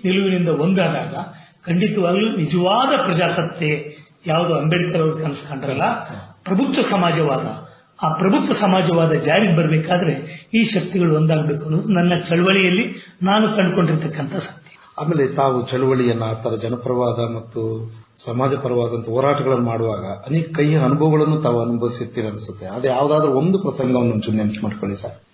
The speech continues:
Speaker 1: ಹತ್ತೊಂಬತ್ ನೂರ ಎಂಬತ್ತರಲ್ಲಿ ನವಲಗುಂದ ನರಗುಂದ ರೈತರ ಚಳವಳಿ ನಡೆದಾಗ
Speaker 2: ಹ್ಮ್.
Speaker 1: ರೈತರ ಮೇಲೆ ದಾಳಿ ಆಯ್ತು, ಗೋಲಿಬಾರ ಆಯ್ತು.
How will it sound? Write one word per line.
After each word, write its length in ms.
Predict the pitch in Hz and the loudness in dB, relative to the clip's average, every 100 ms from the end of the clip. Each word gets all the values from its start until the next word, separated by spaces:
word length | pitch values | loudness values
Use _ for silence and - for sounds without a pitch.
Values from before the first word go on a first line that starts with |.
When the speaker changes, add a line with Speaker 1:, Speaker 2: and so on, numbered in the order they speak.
| - | -12
Speaker 1:
ಹತ್ತೊಂಬತ್ 480 | - 160 262 247 254 | -6 0 2 2 2
ನೂರ 120 | 214 | 2
ಎಂಬತ್ತರಲ್ಲಿ 720 | 214 175 180 196 214 190 196 | 4 4 2 2 2 4 4
ನವಲಗುಂದ 440 | 175 170 185 185 175 | 4 2 2 2 2
ನರಗುಂದ 460 | 175 156 156 160 | 2 2 2 2
ರೈತರ 560 | 160 156 143 143 156 143 143 | 2 2 0 0 -2 -2 -4
ಚಳವಳಿ 320 | 165 143 143 131 | -4 -2 -2 -4
ನಡೆದಾಗ 380 | 123 120 135 | -6 -6 -2
Speaker 2:
ಹ್ಮ್. 400 | 170 - - 120 101 - - | -2 -4 -8 -10 -12 -12 -2
Speaker 1:
ರೈತರ 280 | 160 160 160 | 0 0 2
ಮೇಲೆ 220 | 151 139 | 2 0
ದಾಳಿ 420 | 127 120 120 113 | -2 -6 -8 -8
ಆಯ್ತು, 500 | 104 - - - - | -10 -14 -20 -12 -4
ಗೋಲಿಬಾರ 420 | 147 156 143 117 110 | 0 2 0 -2 -4
ಆಯ್ತು. 460 | 104 - - _ | -8 -14 -20 _